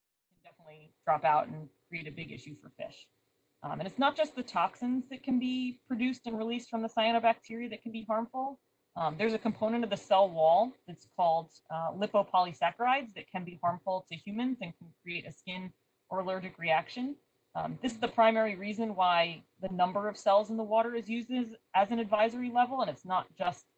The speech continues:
the toxins, um, that are in the water, um, that can be, that can be the issue. So if you see cell counts are the reason why there is an advisory, it could, it is because of that. Um, so there are other non-toxin issues that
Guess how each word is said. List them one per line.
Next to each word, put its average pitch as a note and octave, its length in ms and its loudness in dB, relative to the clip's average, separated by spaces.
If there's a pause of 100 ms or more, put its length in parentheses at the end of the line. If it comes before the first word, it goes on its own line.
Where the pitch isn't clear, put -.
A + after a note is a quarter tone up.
(100)
the E3 80 -20 (160)
toxins, E3 560 -12 (440)
um, D3 340 -10 (500)
that F#3+ 100 -4
are F#3 60 -8
in F#3+ 140 -6
the F3 40 -6
water, D#3+ 400 4 (140)
um, D#3 320 -4 (240)
that F#3 100 -6
can F3+ 140 -6
be, D#3 340 -10 (140)
that - 80 -16
can F3+ 100 -8
be E3 80 -6
the D3+ 220 -12
issue. - 240 -14 (280)
So E3+ 80 -4
if D#3 120 -12
you F3 60 -12
see F#3+ 220 -10
cell G3+ 260 6
counts E3 340 -4
are E3 60 -12
the D#3+ 80 -14
reason E3 300 -16
why D#3+ 200 -2
there D#3 160 -10
is D#3 80 -20
an D#3+ 80 -18
advisory, D3+ 640 -8
it D#3+ 40 -12
could, D3+ 160 -18
it D#3 200 -14
is D#3+ 260 -18 (140)
because E3 260 -20
of - 80 -20
that. - 200 -8 (760)
Um, - 280 -14
so A#3 80 -6
there C4+ 160 2
are D4+ 180 10
other C#4+ 160 4
non-toxin G#3+ 760 0
issues C4+ 520 -10 (160)
that A#3+ 100 -2